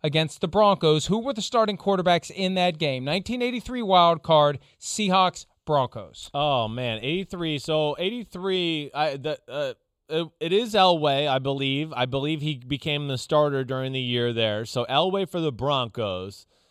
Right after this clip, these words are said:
Speaker 2: And then, hold on a second here. Well, this has to be, hmm. I'm not sure if I do know this, or 'cause it's, I don't believe it's Dave Krieg yet. It, it's, it's, it's the lefty coach.
Speaker 1: Womp,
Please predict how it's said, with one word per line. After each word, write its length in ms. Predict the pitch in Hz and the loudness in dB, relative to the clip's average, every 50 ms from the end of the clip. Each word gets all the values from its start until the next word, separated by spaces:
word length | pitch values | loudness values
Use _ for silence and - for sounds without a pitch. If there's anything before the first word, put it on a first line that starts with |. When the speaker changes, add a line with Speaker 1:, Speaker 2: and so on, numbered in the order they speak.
| _ _ | _ _
Speaker 2:
And 160 | - 135 143 143 | -8 -8 -6 -4
then, 140 | 143 143 | -6 -6
hold 300 | 135 127 143 165 220 233 | -4 -4 -2 -2 -2 0
on 120 | 208 156 139 | -2 -2 -2
a 100 | 127 117 | -4 -6
second 420 | - - 135 120 - - 117 110 | -4 -4 -4 -4 -4 -6 -8 -8
here. 400 | 104 113 113 110 107 104 107 107 _ _ _ _ _ _ _ _ _ - | -6 -4 -4 -4 -4 -4 -6 -8 _ _ _ _ _ _ _ _ _ -2
Well, 440 | 185 214 202 190 180 170 156 - _ - | 2 4 4 4 4 2 0 -2 _ -8
this 260 | 170 185 208 190 - | -2 -2 -2 -2 -2
has 280 | 220 220 233 233 - - | 0 0 0 0 -2 -4
to 100 | - 220 | -6 -6
be, 560 | 180 170 190 185 180 180 175 165 160 151 139 - - _ - | -4 -2 -2 0 0 0 0 -2 -2 -4 -8 -12 -16 _ -12
hmm. 460 | 190 196 190 175 156 135 113 98 90 87 - _ _ _ _ - - _ _ _ _ _ _ _ _ _ - | -8 -6 -6 -4 -4 -6 -6 -8 -10 -12 -16 _ _ _ _ -20 -20 _ _ _ _ _ _ _ _ _ 0
I'm 160 | 160 220 262 | 0 2 2
not 220 | 262 214 165 143 | 2 2 0 0
sure 280 | - - 185 185 175 165 | -2 -2 0 0 2 0
if 120 | 143 - | 0 0
I 100 | 147 143 | -2 -4
do 200 | 139 127 147 147 | -2 -4 -4 -4
know 240 | 147 143 135 135 127 | -2 0 0 0 0
this, 280 | 117 117 113 107 - 135 | -2 -4 -6 -6 -8 -10
or 80 | 123 | -10
'cause 180 | 110 147 127 127 | -8 -8 -8 -8
it's, 140 | 143 - - - | -8 -10 -6 -2
I 80 | 147 | 0
don't 200 | 156 185 214 233 | 0 0 0 -2
believe 280 | 214 247 202 208 202 185 | -2 -4 -4 -4 -4 -6
it's 120 | 175 131 - | -8 -8 -6
Dave 280 | - 170 156 147 123 | -4 -4 -4 -4 -6
Krieg 400 | _ - - 165 160 151 135 113 | _ -6 -2 -2 0 0 -2 -2
yet. 240 | 113 120 117 127 - | -2 0 0 0 0
It, 140 | 156 156 170 - | -2 -4 -4 -4
it's, 220 | 170 175 151 - - | -8 -10 -8 -6 -2
it's, 360 | 180 190 180 - - - - _ _ _ _ _ _ _ - | -2 -2 -2 -4 -10 -16 -16 _ _ _ _ _ _ _ -2
it's 220 | 196 202 - - - | 0 0 0 0 2
the 140 | - 220 | 2 2
lefty 520 | 208 196 220 233 240 - _ - 233 226 196 | 2 4 4 4 4 2 _ -2 0 0 0
coach. 640 | - - - 214 226 214 156 107 92 95 107 110 113 | 0 0 4 4 6 6 4 2 -2 -6 -6 -4 -4
Speaker 1:
Womp, 240 | 107 107 101 101 | -4 -4 -6 -8